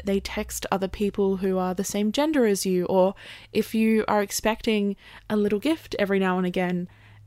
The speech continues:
the easiest way for that to be fulfilled is to just tell them. It comes down just to that, to something so simple. Just communicate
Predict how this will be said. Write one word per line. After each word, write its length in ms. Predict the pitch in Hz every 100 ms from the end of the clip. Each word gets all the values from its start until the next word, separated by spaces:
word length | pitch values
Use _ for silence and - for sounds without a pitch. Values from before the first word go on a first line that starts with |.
| - - -
the 140 | 202 294
easiest 400 | 370 359 349 -
way 160 | 330
for 140 | 320 220
that 200 | 233 -
to 80 |
be 140 | 220 226
fulfilled 580 | - 202 196 202 269 254
is 320 | 214 220 214 -
to 120 | 233
just 260 | 277 285
tell 180 | - 311
them. 260 | 277 185 185 _ _ _ _ _ _
It 140 | 233 -
comes 260 | 277 277
down 380 | 262 254 254 254
just 260 | - 247 -
to 60 | 247
that, 220 | 233 -
to 140 | -
something 240 | - 240 240
so 160 | 277
simple. 480 | 277 285 277 202 180 - - -
Just 220 | - 240 -
communicate 760 | 247 233 247 262 - 214 208